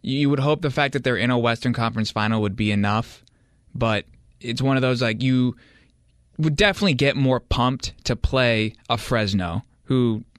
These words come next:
you lost to in that <laughs> infamous game when, when Solo missed two pens in the last five, ten minutes. But obviously you can't be worrying about that. You gotta win on Friday first. You got Dollar Beer Night.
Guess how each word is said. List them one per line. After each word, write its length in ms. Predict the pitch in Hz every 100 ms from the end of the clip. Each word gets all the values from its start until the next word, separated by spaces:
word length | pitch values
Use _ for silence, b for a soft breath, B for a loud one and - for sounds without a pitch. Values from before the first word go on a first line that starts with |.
| _ _ _
you 180 | 147 139
lost 380 | 139 139 123 -
to 260 | 101 92 - - _ _ _
in 160 | - 120
that 220 | 113 110
<laughs> 20 |
infamous 460 | 131 123 135 127 -
game 300 | 139 131 127
when, 260 | 120 117 113 B B B B
when 160 | - 139
Solo 300 | - 147 143
missed 300 | 131 135 -
two 120 | 127
pens 320 | 117 127 139
in 80 | 127
the 40 | 120
last 240 | 120 -
five, 260 | 135 120 113
ten 200 | 120 113
minutes. 380 | 131 117 - b b b b b _
But 260 | 143 139 - _ 90 135
obviously 320 | 131 135 135
you 100 | 127
can't 340 | 120 139 123 - _ _ _ -
be 120 | 135
worrying 280 | 143 139 131
about 280 | 123 123
that. 140 | 127 113
You 120 | 113
gotta 200 | 123 120
win 360 | 120 120 117 - B B
on 160 | 123 117
Friday 360 | 135 123 117
first. 380 | 113 127 117 104
You 60 | 127
got 180 | 123 113
Dollar 320 | 131 147 156
Beer 200 | 135 135
Night. 260 | 139 156